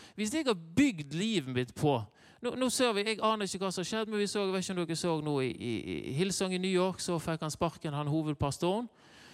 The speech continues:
på grunn av et eller annet moralsk greie. Jeg aner ikke hva det er. Det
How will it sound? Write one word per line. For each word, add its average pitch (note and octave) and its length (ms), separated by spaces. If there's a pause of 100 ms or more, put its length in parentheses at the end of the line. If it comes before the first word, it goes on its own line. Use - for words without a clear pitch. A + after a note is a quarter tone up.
(480)
på G#3+ 120
grunn F#3+ 240
av - 80
et D3+ 220
eller B2 160
annet A2 260
moralsk A2+ 480
greie. G2+ 220
Jeg G#3 100
aner A3 240
ikke F3 160
hva F3+ 80
det F#3+ 160
er. B3 80 (400)
Det A#3 180